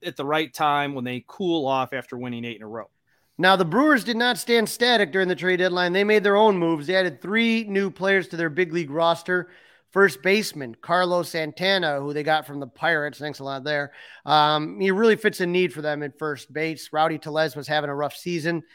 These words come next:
Speaker 2: Outfielder Mike Canha is there, and reliever, an old friend of the Cubs, Andrew Tra-, Chafin,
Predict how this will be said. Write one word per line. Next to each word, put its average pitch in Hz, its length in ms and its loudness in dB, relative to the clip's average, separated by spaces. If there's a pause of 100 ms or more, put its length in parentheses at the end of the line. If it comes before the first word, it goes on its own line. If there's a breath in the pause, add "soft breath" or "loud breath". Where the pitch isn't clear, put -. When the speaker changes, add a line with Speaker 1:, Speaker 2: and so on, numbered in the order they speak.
(380 soft breath)
Speaker 2:
Outfielder 196 560 4
Mike 180 300 0
Canha 196 480 2
is 180 160 -4
there, 190 360 4
and 185 280 0
reliever, 220 540 2
an 190 120 0
old 208 600 4
friend 175 440 0
of 165 100 -2
the 156 100 -4
Cubs, 165 360 -2
Andrew 170 400 -2
Tra-, - 480 -4
Chafin, 185 540 -2